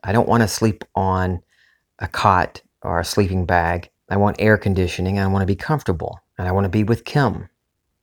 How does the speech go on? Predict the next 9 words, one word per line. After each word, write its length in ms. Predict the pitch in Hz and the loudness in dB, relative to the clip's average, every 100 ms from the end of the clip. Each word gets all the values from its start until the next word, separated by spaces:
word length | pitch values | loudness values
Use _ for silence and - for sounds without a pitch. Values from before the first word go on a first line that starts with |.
| _ _ | _ _
So 320 | - 117 113 | 0 4 6
while 240 | 135 107 101 | 6 4 6
lying 360 | 110 123 135 131 | 6 6 6 4
on 60 | |
my 140 | 131 117 | 2 2
bed 440 | 104 98 107 - | 0 0 -2 -4
in 400 | 95 98 95 92 - | -2 0 0 -2 -6
this 360 | - 95 175 - | -10 2 2 2
house, 400 | 76 - - | -4 -4 -6